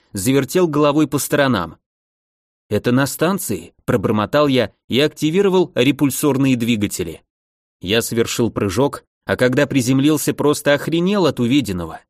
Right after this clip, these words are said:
Главный корпус газодобывающей станции взрывался прямо у меня на глазах.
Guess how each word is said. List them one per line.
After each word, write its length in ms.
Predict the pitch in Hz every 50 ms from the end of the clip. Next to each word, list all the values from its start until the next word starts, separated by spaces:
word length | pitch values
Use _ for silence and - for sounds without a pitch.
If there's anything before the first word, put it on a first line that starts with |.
| _ _ _ _ _ _ _
Главный 520 | - 95 113 135 156 175 175 151 170 170 151
корпус 440 | - 180 185 170 - - 165 135
газодобывающей 920 | 131 127 156 160 147 143 151 143 151 139 151 151 156 151 151 147 - 156 143
станции 680 | - - - 165 165 160 143 - - 113 92 85 - _ _ _
взрывался 560 | - 82 - 120 120 123 135 135 127 - 135
прямо 380 | - - 139 143 151 156 160 160
у 60 | 160
меня 300 | 156 156 151 151 151 151
на 80 | 156 151
глазах. 720 | 139 131 143 147 143 120 139 131 110 90 - - -